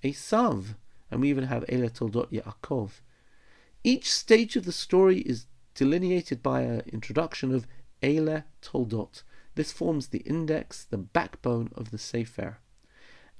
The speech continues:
And what we will frequently find is that in a series of Toldot, there is a struggle in a particular generation. In this generation, it will be a certain struggle between, uh, Yitzchak and Ishmael. And as we notch down to the next generation,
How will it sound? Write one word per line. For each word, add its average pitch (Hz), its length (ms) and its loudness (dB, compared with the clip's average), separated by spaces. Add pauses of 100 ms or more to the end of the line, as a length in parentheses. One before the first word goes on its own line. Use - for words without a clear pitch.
And 147 240 4
what 143 120 2
we 156 140 2
will 143 60 4
frequently 214 420 -2
find 160 560 0
is 107 220 -2
that 107 160 -2
in 123 120 2
a 113 80 0
series 196 480 -2
of 127 120 -4
Toldot, 151 580 -2 (300)
there 165 140 4
is 175 120 0
a - 60 -8
struggle 196 800 2
in 151 140 2
a 147 40 -2
particular - 440 -6
generation. 135 640 -2 (320)
In 151 80 -2
this 180 140 0
generation, 117 640 2
it 120 60 -2
will 131 120 4
be 180 200 2
a 123 60 2
certain - 320 -2
struggle 226 460 0
between, 165 560 -2 (680)
uh, 131 120 4
Yitzchak 143 760 4
and 143 120 -2
Ishmael. 135 640 -2 (840)
And - 160 -2
as 277 220 2
we 226 100 4
notch 175 600 0
down 185 320 2
to - 120 -6
the 123 120 0
next - 260 -4
generation, 143 800 0